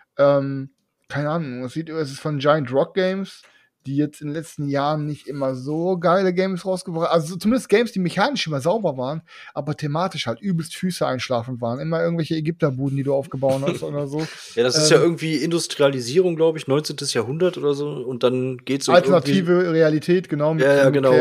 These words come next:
Speaker 1: Nuklearenergie.
Speaker 3: krass, jetzt packen wir noch mal ein bisschen Thema rein, Alter. Nice.
Speaker 1: Ja, aber das, genau das ist das,
Speaker 2: Ja.
Speaker 1: was wir am Ende hatten.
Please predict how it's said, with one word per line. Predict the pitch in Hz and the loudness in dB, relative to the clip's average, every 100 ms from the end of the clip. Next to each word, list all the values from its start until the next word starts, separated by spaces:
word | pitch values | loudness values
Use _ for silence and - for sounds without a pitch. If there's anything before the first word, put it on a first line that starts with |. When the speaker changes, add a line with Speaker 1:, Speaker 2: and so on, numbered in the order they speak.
| 165 | 6
Speaker 1:
Nuklearenergie. | - 170 - | 4 2 2
Speaker 3:
krass, | 139 160 | 0 0
jetzt | 117 | -2
packen | 131 160 135 | -2 0 2
wir | |
noch | 131 | 2
mal | 127 | 2
ein | 127 | 2
bisschen | 113 113 | 0 -2
Thema | 135 147 113 | 0 2 0
rein, | 104 101 | -2 -6
Alter. | 98 | -10
Nice. | 104 113 - - - _ _ _ _ - - | -10 -10 -12 -16 -18 _ _ _ _ -12 2
Speaker 1:
Ja, | 151 269 | 6 6
aber | 285 240 | 6 2
das, | 220 | 2
genau | 214 247 | 4 4
das | 240 | 4
ist | 160 | 2
das, | 277 | 2
Speaker 2:
Ja. | 302 | 4
Speaker 1:
was | - | 4
wir | 214 | 2
am | 220 | 2
Ende | 220 | 4
hatten. | 262 185 | 4 2